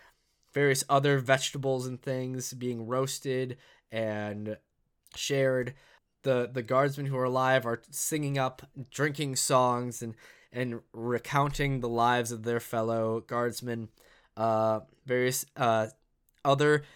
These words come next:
village folk are sort of getting around, dancing around, maybe a few flirting with some of the guards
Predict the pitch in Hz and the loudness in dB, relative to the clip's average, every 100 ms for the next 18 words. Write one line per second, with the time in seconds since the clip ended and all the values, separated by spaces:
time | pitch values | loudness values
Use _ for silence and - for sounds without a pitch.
0 | - _ _ - 135 156 147 147 - 143 | -20 _ _ -12 4 6 6 4 4 6
1 | 143 139 127 123 135 123 120 - - _ | 6 4 -2 0 0 0 -2 -8 -20 _
2 | _ _ 143 - 165 160 147 120 143 135 | _ _ -20 -2 -2 0 -6 0 4 4
3 | 127 143 151 143 143 131 131 131 135 131 | 2 2 2 2 2 6 6 6 4 2
4 | 135 131 - 135 143 139 - 139 139 139 | 4 2 2 0 0 -2 0 4 6 4
5 | 131 139 151 139 131 135 131 127 - - | 2 2 2 2 2 4 6 4 0 -6